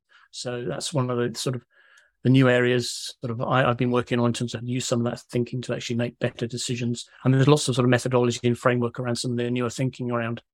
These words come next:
how organizations behave to help quality professions make, but make better,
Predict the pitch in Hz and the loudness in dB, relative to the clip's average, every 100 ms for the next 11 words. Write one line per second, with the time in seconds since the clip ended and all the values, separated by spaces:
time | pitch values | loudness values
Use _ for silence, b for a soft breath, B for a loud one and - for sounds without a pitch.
0 | _ _ _ 123 123 127 120 120 120 131 | _ _ _ -4 -2 0 0 0 -2 -6
1 | - - 131 117 - - 123 120 _ _ | -10 -8 -4 -6 -6 -8 -8 -10 _ _
2 | _ _ _ _ _ 151 135 - - 127 | _ _ _ _ _ 4 4 2 0 0
3 | 123 120 131 127 - - 160 131 - 120 | 2 0 2 2 0 -6 -2 -2 -2 -4
4 | 120 113 | -4 -6